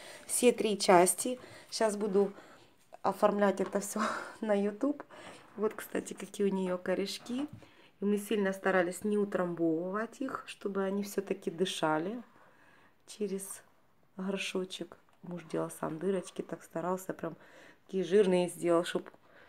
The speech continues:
совсем-совсем они дышали. <coughs> Ой,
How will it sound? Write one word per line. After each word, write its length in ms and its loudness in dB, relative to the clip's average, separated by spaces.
совсем-совсем 760 6
они 180 6
дышали. 560 2
<coughs> 220 -14
Ой, 1400 10